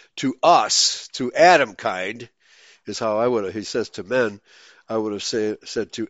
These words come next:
Adam kind. And since Visser is not a member of Adam kind,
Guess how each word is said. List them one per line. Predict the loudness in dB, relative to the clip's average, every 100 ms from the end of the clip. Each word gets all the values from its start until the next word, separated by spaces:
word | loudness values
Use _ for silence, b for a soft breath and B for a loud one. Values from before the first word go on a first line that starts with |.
| 2
Adam | 6 6 2
kind. | -6 -12 -8 -10 -10 -16 _ _ _ _ _ _ _ b b b b b b b b b 0
And | 4 4 2
since | 0 -2 -2 -2
Visser | -2 0 0 2
is | 0 -2
not | 0 2 2 -2
a |
member | -2 -2 0 0
of | 2
Adam | 6 6 6 2 -2
kind, | 2 4 4 2 0 -2